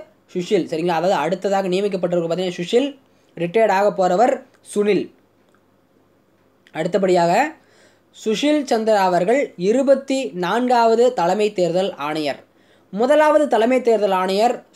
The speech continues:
சுகுமார் சென், இருபத்தி ஓராவது தலைமை தேர்தல் ஆணையர் ஏ கே ஜோதி, இருபத்தி இரண்டாவது தலைமை தேர்தல் ஆணையர் ஓம் பிரகாஷ் ராவத், ஓ பி ராவத், இருபத்தி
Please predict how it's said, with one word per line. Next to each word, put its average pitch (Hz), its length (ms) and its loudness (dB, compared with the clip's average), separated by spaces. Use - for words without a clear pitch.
சுகுமார் 233 440 0
சென், 240 180 0
இருபத்தி 294 420 2
ஓராவது 254 320 4
தலைமை 226 300 0
தேர்தல் 196 300 0
ஆணையர் 208 280 0
ஏ 233 80 4
கே 240 80 4
ஜோதி, 202 280 2
இருபத்தி 285 420 0
இரண்டாவது 254 380 2
தலைமை 220 240 2
தேர்தல் 196 300 0
ஆணையர் 190 320 -2
ஓம் 247 220 0
பிரகாஷ் 190 420 -2
ராவத், 160 300 -4
ஓ 208 100 0
பி 208 180 0
ராவத், 196 300 0
இருபத்தி 285 340 2